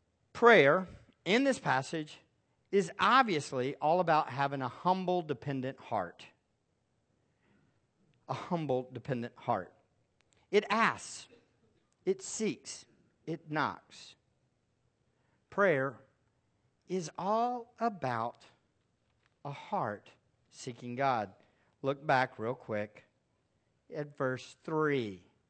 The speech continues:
Verse three of chapter five.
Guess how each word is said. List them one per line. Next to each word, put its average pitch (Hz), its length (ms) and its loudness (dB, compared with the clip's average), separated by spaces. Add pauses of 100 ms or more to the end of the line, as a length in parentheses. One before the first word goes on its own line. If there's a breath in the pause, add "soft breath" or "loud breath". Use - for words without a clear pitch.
(640)
Verse 143 460 -6
three 135 300 -2
of 123 120 -6
chapter 113 360 -8
five. 104 520 -8